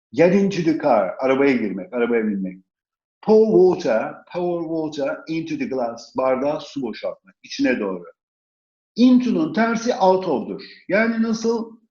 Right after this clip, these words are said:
Bir yerden dışarıya doğru. Yani come out of the cinema. So go into the cinema, come out of the cinema. Get into the car, get out of the car. Drink tea, bakın bu da güzel bir örnektir. Drink tea, çay içmek,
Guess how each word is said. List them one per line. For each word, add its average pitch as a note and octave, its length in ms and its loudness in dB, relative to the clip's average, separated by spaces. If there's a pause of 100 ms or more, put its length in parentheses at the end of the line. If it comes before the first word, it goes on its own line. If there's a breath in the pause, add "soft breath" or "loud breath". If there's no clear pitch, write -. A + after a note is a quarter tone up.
(220)
Bir G#3 80 2
yerden A3+ 580 4
dışarıya G3 560 0
doğru. A2 580 -2 (100)
Yani F3+ 500 0
come A3 200 -2
out F#3 220 -2
of D#3+ 140 -4
the D#3+ 220 -6
cinema. G2+ 460 -8
So D3+ 360 2
go G#3+ 260 6
into F#3+ 300 -2
the F3 100 -2
cinema, G3+ 540 -2 (300)
come E3+ 200 -2
out C#3+ 200 -4
of B2 120 -8
the A#2+ 220 -6
cinema. F#2+ 260 -10 (540)
Get G3+ 360 4
into F#3 280 4
the F3 180 2
car, F#3+ 340 2 (240)
get E3+ 360 2
out C#3+ 260 0
of G#2 140 -6
the G2+ 120 -8
car. E2+ 220 -10 (760)
Drink A3 400 4
tea, F#3 400 2 (240)
bakın D3+ 280 -2
bu D#3 80 0
da D3 60 4
güzel B2 400 0
bir A2+ 60 -2
örnektir. A2+ 580 -4
Drink E3 380 0
tea, D3 260 2
çay F3+ 220 4
içmek, E3 540 -2